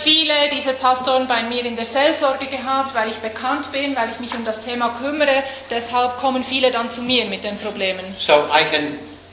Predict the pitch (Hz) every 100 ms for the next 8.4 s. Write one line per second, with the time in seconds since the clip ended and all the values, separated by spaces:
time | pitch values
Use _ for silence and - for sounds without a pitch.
0 | - - - - - - - 190 190 196
1 | 180 170 160 - - 170 151 127 127 131
2 | 127 - 135 127 139 180 196 190 - 160
3 | 143 120 - - - - 139 135 190 185
4 | 139 143 139 131 139 180 220 226 - -
5 | 139 - - - - 208 220 233 - -
6 | - - 135 160 175 - 147 - 151 143
7 | - - - - 151 147 - - - -
8 | 151 165 165 170